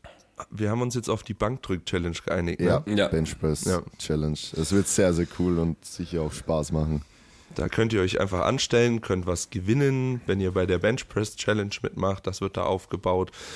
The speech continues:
Speaker 1: Also auch auf jeden Fall sehr, sehr geil. Das lohnt sich. Ähm, dann habt ihr eine kleine Area,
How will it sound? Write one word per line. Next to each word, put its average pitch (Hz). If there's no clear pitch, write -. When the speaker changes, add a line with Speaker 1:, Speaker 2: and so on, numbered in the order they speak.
Speaker 1:
Also -
auch 95
auf 101
jeden 95
Fall 90
sehr, 92
sehr 90
geil. 90
Das -
lohnt 98
sich. 98
Ähm, 92
dann 113
habt 101
ihr 92
eine 90
kleine 92
Area, 90